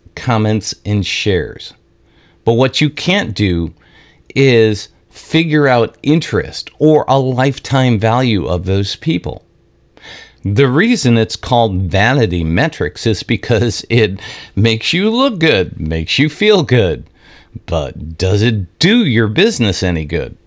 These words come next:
That's the key question. When it comes to a website in Google Analytics, you can measure engagement. That's time on the site.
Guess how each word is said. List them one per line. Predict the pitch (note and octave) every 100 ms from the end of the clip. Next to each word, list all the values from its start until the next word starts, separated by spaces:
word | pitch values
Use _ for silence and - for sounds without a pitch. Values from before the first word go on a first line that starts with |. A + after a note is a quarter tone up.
| _ -
That's | E2 D#2+ - -
the | A2+
key | - A#2+
question. | - E3 G3+ - - C#2 - _ _ _ _ - - - -
When | C3 E3
it | E3+
comes | - A#3 C4+ A#3+
to | - A#3+
a | E3+
website | B2+ C3 F#3+ F#3+ - A2 F#2+
in | G2
Google | B2+ D#3+ D3+
Analytics, | E2 B2+ A#2+ G#2+ A#2 C#3 A2 -
you | A2+ D#3
can | G3+ - F#3 F3 C3
measure | C3 D#3 - A2 -
engagement. | A2 G2 E2 A#2 D#3 C3+ F2 - -
That's | G2+ G2 - -
time | - D#2 D#2
on | E2 F#2+
the | A2+
site. | - G3+ A2 D2+